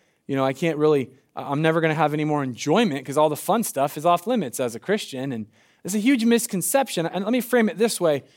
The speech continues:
Imagine you had a conversation with a fish. And you're talking to your fish, which is fine to do, right? From, you know, if you get a little goldfish. And the fish looks up at you and it says,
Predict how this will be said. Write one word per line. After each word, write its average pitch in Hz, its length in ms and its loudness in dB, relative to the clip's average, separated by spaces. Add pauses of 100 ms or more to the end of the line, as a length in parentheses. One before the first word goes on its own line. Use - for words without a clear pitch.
(640)
Imagine 262 320 4
you 247 80 4
had 214 120 6
a 190 60 4
conversation 196 640 0
with 156 140 -2
a 127 60 -4
fish. - 560 -2 (920)
And 165 80 -2
you're 175 100 0
talking 247 300 4
to 180 60 2
your 139 160 0
fish, 139 600 0
which 208 160 -12
is 208 140 -8
fine 147 260 0
to 135 60 -8
do, 131 240 0
right? 147 240 2
From, 165 200 -12
you 92 60 -10
know, 151 80 -8
if 180 140 -14
you 190 40 -14
get 165 120 0
a 139 40 0
little 131 140 0
goldfish. 131 560 -2 (800)
And 202 120 2
the 214 60 4
fish 269 300 2
looks 240 180 2
up 202 140 4
at 180 60 -4
you 185 200 6
and 175 120 2
it 160 140 -2
says, 160 540 2